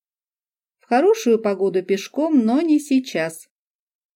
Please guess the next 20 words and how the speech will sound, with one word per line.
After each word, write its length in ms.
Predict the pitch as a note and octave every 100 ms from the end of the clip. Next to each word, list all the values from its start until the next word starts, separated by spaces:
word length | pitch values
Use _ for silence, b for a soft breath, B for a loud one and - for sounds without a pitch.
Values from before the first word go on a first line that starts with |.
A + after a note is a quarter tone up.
| _ _ _ _ _
Илна 340 | A3+ A3+ G#3 G#3
затрясла 540 | G#3+ G#3+ A3 A#3 G3+
головой, 480 | G3+ G#3 A3+ D#4 B3+
точно 360 | A#3 A#3 A3
решила, 460 | A3 A#3 - D4 G#3
что 260 | G3+ A3 A3
собеседница 760 | A3+ A3 A3 C4+ B3+ G#3+ G#3
немедленно 640 | G#3+ A3+ A#3 C4+ C4 A#3+ A#3
пошагает 760 | G#3+ - G3 A3 B3 A#3 - -
по 100 | G#3
направлению 720 | G#3+ G#3 G3+ G#3+ A#3 A3 G#3
к 80 | F#3
Бронстейну. 840 | G3+ G#3+ G#3+ - F#3 D#3 D3+ D#3 _ _ _ _ _ _ _ _
«В 80 |
шторм 560 | - - A#3+ C#4+ E4+ E4+ -
мы 160 | G#3
практически 640 | A3 G#3 G#3 C#4 D4+ - B3
отрезаны 600 | G#3 G#3+ G#3 G#3+ A3+ A3+
от 220 | A#3 A#3
мира». 460 | G3+ F3 E3+ E3+